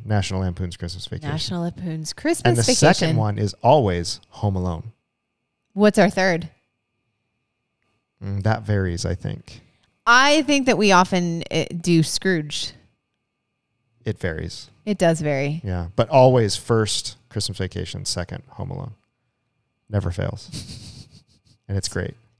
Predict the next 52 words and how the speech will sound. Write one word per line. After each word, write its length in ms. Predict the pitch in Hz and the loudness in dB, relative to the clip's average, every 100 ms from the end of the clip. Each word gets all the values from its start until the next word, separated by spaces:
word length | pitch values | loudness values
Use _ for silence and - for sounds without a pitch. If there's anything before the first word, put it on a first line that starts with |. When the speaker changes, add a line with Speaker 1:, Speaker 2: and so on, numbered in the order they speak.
| - | -6
Speaker 1:
I 40 | |
can't 220 | - - 127 | 0 2 4
Speaker 2:
It's 40 | |
Speaker 1:
wait. 240 | 135 120 | 4 2
Speaker 2:
great. 220 | - - - | -2 -10 -6
Speaker 1:
I 60 | 113 | -6
can't 200 | - 98 | -4 -4
wait 140 | 95 | -4
to 80 | - | -6
put 140 | - 110 | -6 -4
'em 100 | 113 | -4
on 140 | 123 | -4
on 100 | 127 | -4
Saturday 340 | - 127 131 | 0 0 2
morning. 360 | 151 160 208 127 _ - - - | 0 -2 -4 -8 _ -20 -20 -14
<laughs> 580 | - 107 170 - _ _ | -10 -8 -10 -16 _ _
We 160 | 127 156 | 6 8
will 200 | 190 185 | 6 6
watch 320 | 143 147 - | 6 4 2
those 200 | 135 127 | 0 2
movies 640 | 120 117 135 156 - - _ _ _ _ _ _ | 0 0 -2 -4 -8 -12 _ _ _ _ _ _
probably 380 | - 120 107 104 | 0 2 2 -2
ten 220 | 101 92 | -2 -6
times. 360 | 90 85 - - _ _ _ _ _ _ | -6 -10 -12 -18 _ _ _ _ _ _
Speaker 2:
Yeah. 320 | 175 185 170 160 _ - - - | 0 4 4 2 _ -20 -20 0
We 160 | 214 | 2
did 180 | 214 247 | 4 4
a 40 | 226 | 2
list 460 | 185 202 - - | 2 0 0 -4
last 400 | 170 160 156 165 | -2 0 0 -2
time. 380 | - 151 151 160 - _ _ | -8 -8 -8 -12 -14 _ _
Speaker 1:
Yeah. 140 | - 190 | -2 0
Speaker 2:
And 100 | 175 | 4
we 100 | 175 | 4
just 220 | 185 185 | 4 0
kept 260 | 196 180 - - - 170 _ | -2 -2 -4 -20 -20 -20 _
do, 140 | - 180 | -6 -4
marking, 600 | 170 208 180 185 185 175 - | 2 2 2 -2 -4 -4 -2
marking 460 | 180 175 190 202 | 2 4 4 2
the 80 | 190 | 2
movies 400 | 180 175 170 165 | 2 2 0 0
off 220 | 160 160 | -2 -2
of 100 | 160 | -4
the 120 | 165 156 | -4 -2
list. 360 | 160 156 - | 0 -2 0
I 80 | 165 | 0
think 280 | 175 202 160 | 2 -2 4
Die 220 | 170 175 | 4 4
Hard 280 | 180 156 156 | 2 -2 -2
got 220 | 156 143 | -4 -4
the 80 | 151 | -8
most. 520 | 147 135 165 - - | -8 -10 -12 -16 -18